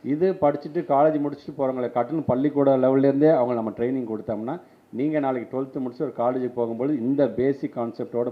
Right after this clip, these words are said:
போகும்போது இன்னும் ஸ்ட்ராங்கரா நீங்க போகும்பொழுது உங்களுக்கு அந்த வாய்ப்பு உறுதி செய்யப்பட வேண்டும் என்பதற்காகத்தான் இன்றைக்கு இது போன்ற இந்த பயிற்சிகளை உங்களுக்கு இப்பொழுதே நாங்கள் வழங்க நாங்கள் காத்து கொண்டிருக்கின்றோம். ஆக, அதையும் நீங்கள்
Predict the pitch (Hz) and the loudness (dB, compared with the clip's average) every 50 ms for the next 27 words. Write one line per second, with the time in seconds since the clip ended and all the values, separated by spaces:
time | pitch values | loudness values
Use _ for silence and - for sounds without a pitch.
0 | 120 - 110 104 110 123 131 113 117 127 127 113 - - 117 110 110 110 110 110 | -4 -6 -8 -6 -6 -8 -8 -6 -6 -6 -6 -6 -8 -8 -8 -6 -6 -4 -4 -4
1 | 113 113 110 104 95 92 - 110 107 107 101 95 98 101 92 92 - _ _ _ | -4 -6 -6 -10 -12 -12 -12 -12 -10 -10 -12 -12 -12 -12 -14 -16 -16 _ _ _
2 | - _ _ _ - 127 143 160 185 185 175 175 165 147 131 120 113 104 107 120 | -20 _ _ _ -8 -6 -2 2 2 2 2 4 2 2 4 4 2 4 6 6
3 | 131 147 151 151 151 147 120 120 135 143 143 156 147 - 135 123 117 - 110 101 | 6 6 4 2 0 -2 -2 0 0 0 0 -2 -2 -2 -2 -2 -2 -2 -2 -2
4 | 98 95 107 117 120 120 135 135 127 101 98 101 101 92 95 95 - 101 92 92 | -2 -2 -2 -2 -2 -2 -2 -4 -4 -4 -4 -4 -2 -2 -4 -2 -2 -2 0 -2
5 | 92 - 117 123 156 175 - - - - _ - - 95 92 104 101 101 - 107 | -2 -6 -6 -6 -6 -8 -10 -20 -20 -20 _ -10 -6 -4 -4 -2 -2 -4 -4 -4
6 | 110 110 107 113 117 - - 98 95 92 - 104 104 104 101 - 101 95 98 101 | -4 -2 -2 -2 -4 -4 -6 -6 -6 -4 -2 -2 -4 -4 -4 -6 -10 -6 -4 -4
7 | 107 98 95 98 95 90 90 95 92 92 95 90 - 101 98 98 92 98 98 95 | -4 -4 -4 -4 -4 -4 -4 -6 -6 -6 -4 -2 0 0 0 0 0 -2 -4 -4
8 | 92 90 87 87 85 85 90 90 90 90 92 87 85 85 80 - - 90 85 - | -4 -6 -8 -8 -8 -8 -8 -6 -6 -6 -6 -8 -8 -10 -10 -10 -10 -10 -10 -10
9 | 90 85 85 - 80 78 - 80 80 73 - - - _ _ _ _ _ _ _ | -12 -12 -10 -12 -12 -14 -14 -14 -14 -12 -14 -14 -16 _ _ _ _ _ _ _
10 | _ - 87 87 87 90 92 107 110 120 131 135 - 98 95 95 92 90 87 | _ -14 -10 -8 -6 -4 -2 0 0 0 -2 -2 -2 -2 0 0 0 -2 -4